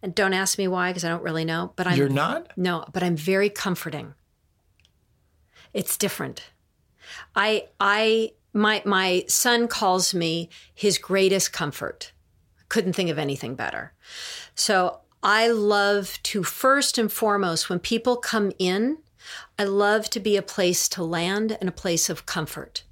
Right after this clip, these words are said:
Speaker 1: so that all of themselves, you know, all their secrets, all their regrets, all their hopes and dreams,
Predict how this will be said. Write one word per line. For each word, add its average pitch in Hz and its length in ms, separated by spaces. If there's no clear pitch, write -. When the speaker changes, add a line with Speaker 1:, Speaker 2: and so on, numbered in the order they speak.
Speaker 1:
so 208 260
that 180 300
all 247 540
of 156 280
themselves, 147 1000
you 175 80
know, 165 140
all 214 180
their 202 180
secrets, - 640
all 214 160
their 190 180
regrets, 170 840
all 202 160
their 208 120
hopes - 440
and 175 120
dreams, 175 440